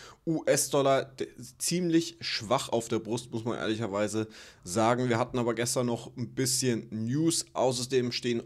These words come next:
heute auch noch eine Menge, Menge News an, vor allem heute Abend dann. Wenn wir jetzt alles gleich mal einen Blick drauf werfen, ob das möglicherweise dann der Grund ist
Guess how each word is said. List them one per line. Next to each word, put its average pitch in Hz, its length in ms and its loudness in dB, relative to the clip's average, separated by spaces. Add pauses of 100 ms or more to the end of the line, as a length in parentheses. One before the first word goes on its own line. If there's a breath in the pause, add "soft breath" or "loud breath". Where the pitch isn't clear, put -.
(100)
heute 151 340 2
auch 98 220 -2
noch 104 100 -4
eine 107 100 -6
Menge, 104 380 -4
Menge 113 320 0
News 120 300 -2
an, 113 100 -2
vor 82 220 -4
allem 110 160 -6
heute 110 320 -6
Abend 120 260 -2
dann. 120 160 -2 (340 loud breath)
Wenn 131 180 2
wir 151 60 8
jetzt 135 120 4
alles 127 260 2
gleich 123 200 2
mal 127 100 0
einen 120 100 -2
Blick 123 160 -6
drauf 120 240 -2
werfen, 120 300 0
ob - 160 -4
das 131 160 0
möglicherweise 117 600 -2
dann 113 320 -2 (340 loud breath)
der 110 120 -2
Grund 180 360 4
ist - 420 4